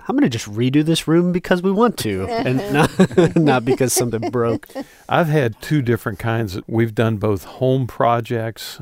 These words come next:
Speaker 3: and we've done church building projects, and we've been impacted by both. But probably the one that impacted us the most was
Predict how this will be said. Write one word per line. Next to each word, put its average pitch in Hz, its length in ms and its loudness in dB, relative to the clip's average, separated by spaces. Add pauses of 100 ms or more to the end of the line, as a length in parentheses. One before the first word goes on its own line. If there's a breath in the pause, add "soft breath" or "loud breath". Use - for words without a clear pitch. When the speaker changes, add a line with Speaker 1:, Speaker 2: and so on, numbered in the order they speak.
(100)
Speaker 3:
and 113 320 -4
we've 101 220 -4
done 107 480 -4 (440)
church - 320 -6
building 101 340 -6
projects, - 760 -12
and 98 420 -6 (480 soft breath)
we've 110 160 -2
been 104 140 -2
impacted 104 480 -6
by 95 160 -6
both. 110 280 -2
But 101 140 -12
probably 170 240 -4
the 123 100 -4
one 120 220 -4
that 107 200 -6 (140)
impacted 113 540 -6
us 98 200 -10
the 98 80 -10
most 107 360 -6
was 95 180 -8